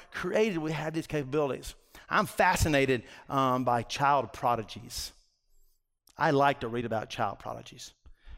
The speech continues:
You know what child prodigies are? I was reading about one kid. I, I think he's, um,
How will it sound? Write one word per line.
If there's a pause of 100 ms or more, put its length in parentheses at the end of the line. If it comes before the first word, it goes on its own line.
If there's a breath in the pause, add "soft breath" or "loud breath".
(340 soft breath)
You
know
what
child
prodigies
are? (240 soft breath)
I
was
reading
about
one
kid. (960)
I,
I
think
he's,
um,